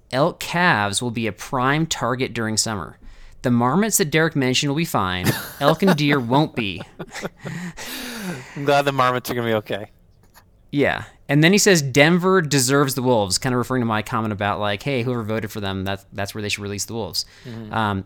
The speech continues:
Speaker 1: if folks would just take the time to read the facts about these predators and understand the impact they have in the ecosystem, they'd realize that they're not cute, as characterized by Knowlton,
Speaker 2: No.
Speaker 1: the Colorado elk herd is about to be in trouble.
Speaker 2: Yeah, I,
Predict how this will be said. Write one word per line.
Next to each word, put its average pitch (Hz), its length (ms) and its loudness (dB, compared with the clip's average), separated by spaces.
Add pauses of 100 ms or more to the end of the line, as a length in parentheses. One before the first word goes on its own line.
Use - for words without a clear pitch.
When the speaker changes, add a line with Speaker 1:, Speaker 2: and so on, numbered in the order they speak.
Speaker 1:
if 143 140 -2
folks 202 360 2
would 247 120 0
just 196 180 4
take 180 200 2
the 202 60 -4
time 185 200 2
to 156 80 2
read 143 160 -2
the 180 80 0
facts 104 400 0
about 113 260 -2
these 127 180 -2
predators 147 540 -2
and 123 100 -2
understand 139 380 -2
the 113 120 -4
impact 151 360 -4
they 151 140 -4
have 117 240 -2
in 127 40 -4
the 113 140 -2
ecosystem, 110 540 -4 (260)
they'd 147 220 2
realize 165 340 4
that - 160 -8
they're 113 140 -2
not 113 480 0
cute, 131 540 0 (200)
as 120 260 2
characterized 120 520 -2
by 107 80 -2
Knowlton, 127 520 -4
Speaker 2:
No. 101 260 -6
Speaker 1:
the - 80 -6
Colorado 175 640 2
elk 139 240 2
herd 151 160 0
is 117 140 -4
about 113 420 -2
to 156 80 -2
be 117 460 -2
in 123 460 -2
trouble. 110 340 -6
Speaker 2:
Yeah, 104 160 -4 (180)
I, 135 720 -8